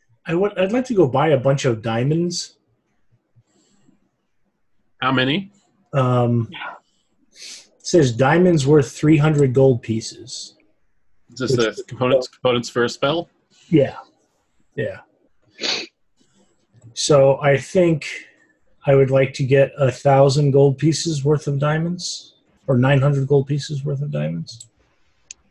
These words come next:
Speaker 2: Um, all right.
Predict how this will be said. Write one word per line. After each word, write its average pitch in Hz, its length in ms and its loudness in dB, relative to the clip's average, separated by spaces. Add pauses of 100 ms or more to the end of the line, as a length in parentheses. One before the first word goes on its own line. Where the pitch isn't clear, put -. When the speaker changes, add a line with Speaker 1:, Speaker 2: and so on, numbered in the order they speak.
(920)
Speaker 2:
Um, 98 500 -12 (3250)
all 107 180 -14
right. 135 300 -6